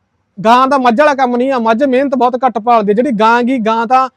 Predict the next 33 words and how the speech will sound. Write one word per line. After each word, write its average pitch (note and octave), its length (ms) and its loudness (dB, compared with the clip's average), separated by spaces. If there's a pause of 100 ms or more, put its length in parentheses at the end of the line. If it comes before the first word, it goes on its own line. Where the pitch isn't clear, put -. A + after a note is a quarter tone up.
(300)
ਚੌਵੀ B3 280 2
ਘੰਟੇ B3+ 300 -2
ਬੰਦੇ A#3+ 220 -2
ਦੀ A#3+ 80 0
ਨਿਗਾਹ A3+ 300 0
ਗਾਂ G3+ 200 -6
ਤੇ F#3+ 100 -6
ਚਾਹੀਦੀ F#3 320 -10
ਆ, D#3 120 -16 (280)
ਫਿਰ B3 180 2
ਕਿਤੇ B3+ 200 -4
ਜਾਂ A#3+ 200 0 (520)
ਗਾਂ A#3 160 2
ਮੁਨਾਫਾ A#3+ 380 0
ਮੱਝ A#3 240 -2
ਨਾਲੋਂ C#4 180 -2
ਵੱਧ G#3+ 200 0
ਦਿੰਦੀ G#3+ 340 -4
ਆ। D#3 80 -8 (460)
But A#3+ 200 -2
ਜੇ D4+ 80 0
ਗਾਂ B3 220 0
ਖਰਾਬ A#3 320 2
ਹੋ B3+ 100 2
ਜੇ, B3 140 4
ਰਿਪੀਟ A#3 280 -2
ਹੋ B3 100 2
ਜੇ, B3 100 0
ਫਿਰ B3 140 -4
ਗਾਂ A#3 200 -4
ਛੱਡਣੀ G3+ 320 -6
ਪੈਂਦੀ E3+ 300 -6
ਆ। D3+ 100 -12